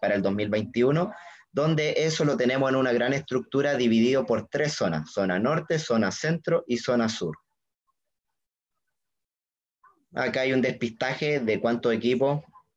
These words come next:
eh, son un poquito más, porque esto se va actualizando, esta base de datos, eh, en una semana pueden variar de cinco o seis equipos. Esta última semana han llegado muchos equipos nuevos. Y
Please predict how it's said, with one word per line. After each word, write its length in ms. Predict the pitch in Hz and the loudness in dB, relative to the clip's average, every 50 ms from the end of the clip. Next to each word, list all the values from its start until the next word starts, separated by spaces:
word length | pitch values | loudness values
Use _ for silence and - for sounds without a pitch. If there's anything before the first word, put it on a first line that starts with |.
| _ _ _ _ | _ _ _ _
eh, 240 | - 107 107 101 98 | -6 -2 0 0 0
son 280 | 95 - 123 120 120 117 | 0 0 2 2 4 4
un 120 | 113 110 | 4 4
poquito 400 | 110 104 98 90 113 117 131 131 | 2 0 0 0 0 2 2 2
más, 300 | 131 127 139 151 151 - | 2 0 0 -2 -4 -2
porque 300 | - 101 98 - - 117 | -2 -2 -2 -2 -2 -4
esto 180 | 113 - 110 110 | -4 -2 -4 -2
se 160 | - 113 104 | 0 0 0
va 80 | 110 | 0
actualizando, 640 | 113 110 - 117 113 104 101 98 - 117 120 127 123 123 | 0 -2 -2 0 0 0 0 -2 -2 -2 0 0 0 0
esta 200 | 117 - 117 110 | 0 -2 -2 -2
base 240 | 117 117 113 - | 0 0 0 0
de 60 | 110 107 | 2 2
datos, 500 | 113 117 120 113 127 127 123 123 117 104 | 2 0 0 2 2 4 4 6 4 4
eh, 220 | 101 101 95 92 87 87 - - _ _ _ _ _ | 4 4 2 2 0 -2 -8 -16 _ _ _ _ _
en 180 | - 107 104 117 | -6 -2 0 2
una 160 | 127 123 120 | 2 2 0
semana 480 | 113 - 120 110 113 123 139 143 131 117 | 0 0 2 2 2 2 2 0 0 0
pueden 360 | 127 127 127 127 127 123 120 | 0 2 2 2 2 2 2
variar 360 | 113 113 117 120 127 123 113 | 2 2 2 2 0 0 0
de 120 | 113 113 | -2 -2
cinco 320 | 110 - 131 131 131 - 120 | -2 -2 -4 -4 -4 -4 -4
o 20 | |
seis 260 | 113 - 123 120 117 | -2 0 0 2 2
equipos. 400 | 113 113 117 123 120 123 135 156 156 _ _ _ _ _ _ _ _ | 0 0 -2 -2 -2 -4 -8 -10 -12 _ _ _ _ _ _ _ _
Esta 240 | - 101 - - - | -12 -8 -4 -2 -2
última 300 | 117 117 120 117 113 110 | 0 0 0 0 0 0
semana 520 | 110 - 110 104 107 113 113 113 113 - _ _ _ _ _ _ _ _ _ | 0 -2 -2 0 0 0 0 -2 -4 -8 _ _ _ _ _ _ _ _ _
han 180 | - 107 113 110 | 0 2 2 2
llegado 260 | 113 113 120 120 120 | 4 2 2 4 4
muchos 320 | 113 120 139 143 - 143 | 4 4 4 2 0 -2
equipos 320 | 127 120 135 131 127 127 120 | 0 0 0 0 0 0 0
nuevos. 380 | 120 120 123 127 135 156 - - _ _ _ _ _ _ _ _ _ _ _ _ _ _ _ _ _ _ _ _ _ 1017 1017 1017 508 _ _ _ _ _ _ _ _ 762 _ _ _ _ 1077 _ _ 988 988 _ _ _ _ _ _ _ _ _ _ _ _ _ _ _ _ _ _ _ _ _ _ | 0 0 0 0 0 -2 -4 -6 _ _ _ _ _ _ _ _ _ _ _ _ _ _ _ _ _ _ _ _ _ -20 -20 -20 _ _ _ _ _ _ _ _ _ _ _ _ _ _ _ _ _ _ _ _ _ _ _ _ _ _ _ _ _ _ _ _ _ _ _ _ _ _ _ _ _
Y 300 | - 151 170 196 208 - | 0 2 2 2 0 -2